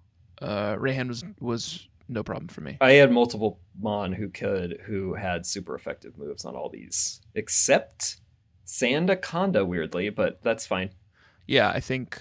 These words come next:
Speaker 1: l-, no, I was fine across the board.
Speaker 2: This
Speaker 1: I
Speaker 2: is
Speaker 1: had no
Speaker 2: the
Speaker 1: issues.
Speaker 2: what's making this playthrough interesting for me is that this is the longest I think I've ever gone, if not maybe closing out the game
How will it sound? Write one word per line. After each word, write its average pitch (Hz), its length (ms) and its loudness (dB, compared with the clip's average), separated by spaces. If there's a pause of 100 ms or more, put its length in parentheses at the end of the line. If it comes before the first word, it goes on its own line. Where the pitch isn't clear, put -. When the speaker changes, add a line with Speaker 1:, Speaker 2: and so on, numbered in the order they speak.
(180)
Speaker 1:
l-, 120 1300 -6
no, 131 140 0
I 135 120 2
was 127 200 -6
fine - 220 -2
across - 280 -6
the - 100 -10
board. - 280 -12 (140)
Speaker 2:
This 160 320 8
Speaker 1:
I 370 60 8
Speaker 2:
is 262 140 4
Speaker 1:
had 123 100 2
no 139 200 12 (120)
Speaker 2:
the - 80 -2
Speaker 1:
issues. - 220 -10 (180)
Speaker 2:
what's 151 280 4
making 180 320 6
this 180 160 6
playthrough 139 500 4
interesting 120 460 -2
for 110 140 -2
me 104 200 0
is 101 160 -2
that 90 200 2
this 113 220 2
is 101 460 0 (520)
the 139 140 10
longest 143 800 10
I 143 100 12
think 147 180 6
I've 131 160 10
ever 127 200 8
gone, 139 420 8
if 123 280 2
not 120 260 8
maybe 117 280 2
closing 113 440 0
out 107 160 2
the 117 80 2
game 113 520 2